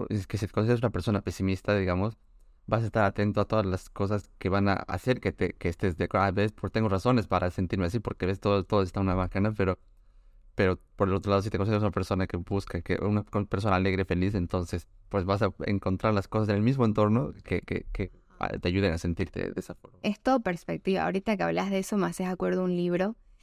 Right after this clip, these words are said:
Speaker 2: que decía que cuando te pasan cosas malas, normalmente entramos en un estado de cuestionamiento y de por qué, y si todo iba bien, y empezás así a, a matarte en tu cabeza.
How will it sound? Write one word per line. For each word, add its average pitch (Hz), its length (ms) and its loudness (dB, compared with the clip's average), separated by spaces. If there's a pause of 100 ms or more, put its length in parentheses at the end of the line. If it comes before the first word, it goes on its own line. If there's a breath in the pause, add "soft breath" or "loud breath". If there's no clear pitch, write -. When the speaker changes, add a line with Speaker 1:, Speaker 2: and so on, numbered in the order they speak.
(300 soft breath)
Speaker 2:
que 196 160 -2
decía 208 720 0 (360)
que 202 120 -2
cuando 196 240 -2
te 196 120 -4
pasan 240 440 -2
cosas 190 280 -6
malas, 185 400 -2
normalmente 185 840 -2 (360)
entramos 196 540 0 (100)
en 170 380 -2 (240)
un 190 260 0
estado 185 300 -2
de 190 100 0
cuestionamiento 170 920 -4 (420)
y 175 80 -8
de 160 60 -2
por - 220 -6
qué, 190 360 -8
y 175 300 -6
si - 160 -8
todo 185 240 0
iba 151 200 -2
bien, 180 880 -2
y 170 160 -2
empezás 175 520 -4
así 175 340 -2
a, 170 140 2
a - 140 -4
matarte 175 460 -2
en 170 80 -2
tu 160 120 -8
cabeza. 170 520 -2